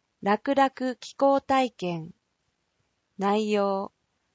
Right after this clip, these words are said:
太極十八式気功体操の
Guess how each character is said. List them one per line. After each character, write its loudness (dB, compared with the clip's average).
太 2
極 0
十 0
八 -2
式 -8
気 -18
功 2
体 2
操 0
の -4